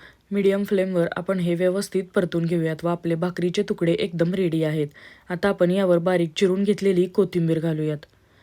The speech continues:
व हे पुन्हा एकदा व्यवस्थित मिक्स करून घेऊयात. भाकरीचे तुकडे तुम्ही दही तसेच ताकासोबत खाऊ शकता किंवा असेच खायलासुद्धा हे अतिशय अप्रतिम लागतात. तुम्हीसुद्धा अशाच प्रकारे जर बनवत असाल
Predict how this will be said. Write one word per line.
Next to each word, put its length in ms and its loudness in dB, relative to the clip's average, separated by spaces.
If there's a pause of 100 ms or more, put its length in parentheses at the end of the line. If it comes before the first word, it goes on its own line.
(880)
व 80 -2
हे 160 2
पुन्हा 360 0
एकदा 220 -2
व्यवस्थित 580 0
मिक्स 240 -2
करून 240 0
घेऊयात. 300 -2 (380)
भाकरीचे 400 -2
तुकडे 560 0 (360)
तुम्ही 240 0
दही 280 0 (100)
तसेच 320 -2
ताकासोबत 580 -2
खाऊ 180 2
शकता 400 -2
किंवा 320 0
असेच 360 -4
खायलासुद्धा 560 0
हे 160 -2
अतिशय 540 0
अप्रतिम 400 -2
लागतात. 320 -4 (540)
तुम्हीसुद्धा 560 2
अशाच 320 -2
प्रकारे 440 0 (460)
जर 120 4
बनवत 400 2
असाल 280 0